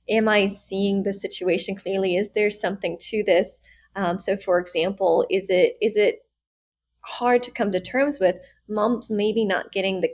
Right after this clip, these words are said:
care that she needs right now, or she, I need more help as a caregiver even, um, and to get that kind of outside perspective. So it, it does go both ways in some cases.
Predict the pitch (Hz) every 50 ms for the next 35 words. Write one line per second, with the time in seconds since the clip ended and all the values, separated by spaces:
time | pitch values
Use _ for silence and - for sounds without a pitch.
0 | - - - 185 180 196 190 185 156 - - - - - - 190 180 - 196 220
1 | 247 254 269 240 - - 226 220 202 185 196 190 185 196 190 180 175 180 - -
2 | - 185 185 - - 185 190 226 254 233 214 185 180 165 160 170 - - - -
3 | - - 170 - - - - - - 220 339 330 277 233 180 - - 170 - -
4 | 185 180 175 170 170 160 160 165 180 190 - - - - - - _ - 208 196
5 | 180 175 175 180 170 - - 190 196 190 196 233 233 - 190 190 190 185 185 185
6 | - - 196 175 180 180 - - 135 - - - - 165 160 - - 175 175 -
7 | - 151 160 - - 196 160 - - 208 190 - - - - 277 277 - 302 311
8 | - 277 269 277 - - - 196 190 202 190 196 175 175 - _ - 170 175 180
9 | 175 170 - 165 - - 190 170 180 - - - - - - - - - 202 233
10 | - - - -